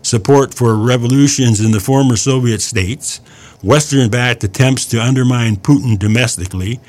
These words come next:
U S financed biolabs experimenting with dangerous pathogens in Ukraine, and we still have those labs there even in the midst of this war, and even insane calls for Putin's assassination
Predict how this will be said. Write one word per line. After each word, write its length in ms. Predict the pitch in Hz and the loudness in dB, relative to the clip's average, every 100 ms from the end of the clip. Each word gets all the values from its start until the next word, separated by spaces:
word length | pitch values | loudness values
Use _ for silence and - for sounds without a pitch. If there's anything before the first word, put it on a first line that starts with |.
| - - - - - | -20 -20 -20 -20 0
U 220 | 117 156 | 4 4
S 240 | 160 135 - | 4 0 -2
financed 560 | 131 131 127 117 98 | -2 0 0 -2 -4
biolabs 920 | 95 110 175 151 98 92 90 104 123 104 | 0 0 2 0 0 -2 -2 -4 -6 -6
experimenting 1000 | 98 - - 139 180 165 123 117 117 104 | -6 -8 -2 0 2 2 2 2 0 0
with 160 | 98 | -2
dangerous 460 | 98 135 160 123 95 | 0 0 0 -2 -4
pathogens 800 | - 127 180 156 120 92 98 90 | -2 -2 -2 -4 -4 -2 -2 0
in 80 | 98 | -2
Ukraine, 640 | 95 95 95 92 101 123 | -2 -4 -4 -4 -2 -4
and 140 | 98 110 | -4 -4
we 100 | 107 | -6
still 320 | - 147 151 | -4 -2 -2
have 300 | 95 - 151 | 0 -2 0
those 240 | 117 92 | 0 -2
labs 320 | 107 107 95 | -4 -4 -4
there 180 | 101 127 139 | -2 0 0
even 200 | 123 117 | 0 0
in 100 | 110 | 0
the 120 | 117 | 0
midst 220 | 139 147 | 0 -2
of 120 | 101 | -6
this 160 | 98 90 | -4 -4
war, 420 | 113 135 110 92 - - - - - - - - | -2 -2 -2 -6 -12 -20 -20 -20 -20 -20 -18 -4
and 180 | 120 139 | 2 4
even 300 | 170 151 143 | 4 2 2
insane 640 | 113 - - 160 165 123 | 2 2 2 2 2 -2
calls 640 | - 143 165 117 120 - - - - | 0 0 2 0 -4 -6 -14 -20 -2
for 160 | 131 | -2
Putin's 380 | 120 160 117 131 | 2 0 2 0
assassination 1040 | 120 - 139 131 127 120 147 165 - 104 | 0 0 0 0 0 0 0 -2 -2 -2